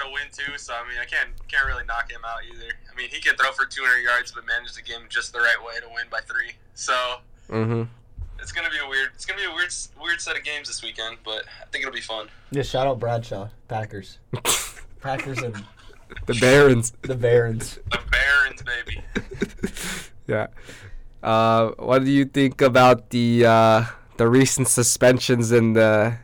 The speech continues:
Speaker 2: baseball world, and, uh, is it enough, or what else could they have done?
Speaker 1: So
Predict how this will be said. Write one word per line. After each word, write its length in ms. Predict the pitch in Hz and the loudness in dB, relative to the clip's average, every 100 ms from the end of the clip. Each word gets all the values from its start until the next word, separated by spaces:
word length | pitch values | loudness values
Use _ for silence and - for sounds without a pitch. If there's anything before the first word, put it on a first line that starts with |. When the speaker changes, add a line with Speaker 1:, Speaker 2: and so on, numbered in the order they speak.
| - - _ - | -16 -20 _ 4
Speaker 2:
baseball 580 | 120 127 - 123 117 | 4 4 6 8 8
world, 400 | 120 123 123 120 | 8 8 8 6
and, 460 | 113 107 104 104 101 | 6 4 4 2 2
uh, 320 | 98 98 98 | 2 2 0
is 200 | 107 113 | 0 2
it 120 | 110 104 | 4 4
enough, 560 | 104 113 113 - - | 4 4 4 2 -2
or 140 | 101 101 | 0 2
what 160 | 104 | 4
else 160 | 104 104 | 2 0
could 180 | - 98 | -2 2
they 100 | 98 | 2
have 120 | 98 | 2
done? 300 | 95 90 101 - - - - - - - - - - - | 0 -2 -4 -14 -20 -20 -20 -20 -20 -20 -20 -20 -20 -12
Speaker 1:
So 140 | - | -6